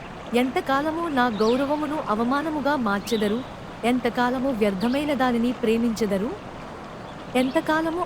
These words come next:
అబద్ధమైన వాటిని వెదకెదరు? యెహోవా తన భక్తులను తనకు ఏర్పరచుకొనుచున్నాడని తెలుసుకొనుడి. నేను యెహోవాకు మొర్రపెట్టగా ఆయన ఆలకించును. భయము నుండి పాపము చేయకుడి. మీరు పడకల మీద నుండగా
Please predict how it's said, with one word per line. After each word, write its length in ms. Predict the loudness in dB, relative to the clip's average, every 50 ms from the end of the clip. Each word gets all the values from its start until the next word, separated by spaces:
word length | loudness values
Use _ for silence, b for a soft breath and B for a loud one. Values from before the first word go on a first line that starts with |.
| 2
అబద్ధమైన 600 | 2 4 4 2 2 2 2 0 0 0 -2 -2
వాటిని 380 | 0 0 -2 0 0 0 0 0
వెదకెదరు? 920 | 0 2 0 2 2 2 4 4 4 2 2 -2 -4 -6 -10 -12 -12 -12 -12 -12 -12 -12 -12 -12 -12 -12 -12 -12 -12 -12 -12 -6 2 2
యెహోవా 440 | 4 4 4 2 2 2 0 0
తన 260 | 2 2 2 4 4 2
భక్తులను 680 | 2 2 0 -2 -2 -2 0 0 2 2 2 2 0 0 0
తనకు 380 | 0 2 2 0 -2 0 2 2
ఏర్పరచుకొనుచున్నాడని 1200 | 2 2 2 2 0 0 0 -4 -4 -2 0 0 0 2 0 0 2 2 2 2 2 2 2 2
తెలుసుకొనుడి. 760 | 2 0 0 0 0 -2 0 0 2 2 2 2 2 0 -2 -4 -2 0
నేను 200 | 0 0 0 0
యెహోవాకు 640 | 0 0 2 2 2 2 2 2 0 0 0 0 0
మొర్రపెట్టగా 840 | 2 2 2 2 2 0 0 0 0 -2 0 0 0 0 0 -2 -4 0 2
ఆయన 260 | 2 4 4 2 0 0 0 0
ఆలకించును. 680 | 2 2 2 0 0 -2 -2 -2 -2 -2 -4 -4 -4 -6 -10 -12 -14 -14 -14 -14 -14 -14 -12 -14 -14 -14 -14 -14 -14 -14 -14 -14 -8 -2 2
భయము 320 | 2 4 4 2 0 0
నుండి 280 | -2 -2 0 0 0 0
పాపము 480 | 2 4 4 4 4 2 0 -2 -2 -2
చేయకుడి. 480 | 0 2 2 2 2 2 0 0 2
మీరు 240 | 2 2 2 0 0
పడకల 460 | 0 0 2 2 2 2 2 2 2
మీద 240 | 2 2 2 2 2
నుండగా 600 | 2 2 2 2 2 2 2 2 0 0 0